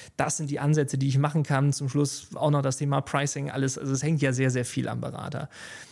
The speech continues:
In welcher Form kann denn in der Situation zum Beispiel das Thema Daten und K I auch entlasten? Oder was, was kommen da raus für Erkenntnisse?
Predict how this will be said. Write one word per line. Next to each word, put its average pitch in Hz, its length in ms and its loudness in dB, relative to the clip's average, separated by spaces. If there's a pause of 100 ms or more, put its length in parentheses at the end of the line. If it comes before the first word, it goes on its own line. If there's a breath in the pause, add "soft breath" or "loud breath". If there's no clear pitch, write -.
(280 loud breath)
In 147 340 4
welcher 165 360 2
Form 160 400 0
kann 147 180 -2
denn 143 160 0
in 135 80 4
der 147 180 4
Situation 135 560 -2
zum 127 140 -6
Beispiel - 240 -6
das - 80 -6
Thema 123 220 0
Daten 123 340 -2
und 131 160 -4
K - 140 -4
I 139 200 -6
auch 127 140 -10
entlasten? - 640 -4
Oder 127 200 -10
was, 123 200 -8
was - 120 -4
kommen 147 140 2
da 135 120 4
raus 151 200 2
für - 140 -14
Erkenntnisse? - 500 -10